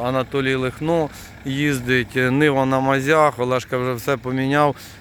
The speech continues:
Ну, я маю на увазі масла, фільтра. І теж ще із мене й одної гривні не взяв. Так само Анатолій Лихно пригнав машину. Не можна ні, ні з кого здерти,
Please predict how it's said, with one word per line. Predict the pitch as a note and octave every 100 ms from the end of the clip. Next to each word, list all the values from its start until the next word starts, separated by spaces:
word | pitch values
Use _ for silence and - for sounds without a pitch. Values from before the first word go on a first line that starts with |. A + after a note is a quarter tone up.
| -
Ну, | D3 B2+
я | B2
маю | B2+ B2
на | B2
увазі | B2 A#2+ B2
масла, | C#3 C3+ D3+ D3+ C#3
фільтра. | - A#2+ - C#3+ D3+ C#3 - - - - - - -
І | B2 B2+ B2 A2+ -
теж | D3 B2
ще | - C3+
із | A#2+
мене | C3+ C3+ B2+
й |
одної | B2+ C3 C3+ B2+
гривні | C#3+ D#3+ D3+ C#3+
не | C3+
взяв. | B2 C3+ C3 A#2 - - -
Так | C3
само | - D3 C#3
Анатолій | C3+ B2+ D3 C3+
Лихно | C3+ C3+ D#3 D3+
пригнав | C#3 C#3+ C#3+
машину. | C#3+ C3+ E3+ D3+
Не | D#3
можна | F3 D#3+ D#3+
ні, | D#3+
ні | C#3 D3+ D#3+
з | -
кого | F3+ E3+ D#3+ D3
здерти, | B2+ D#3+ D#3 - D#3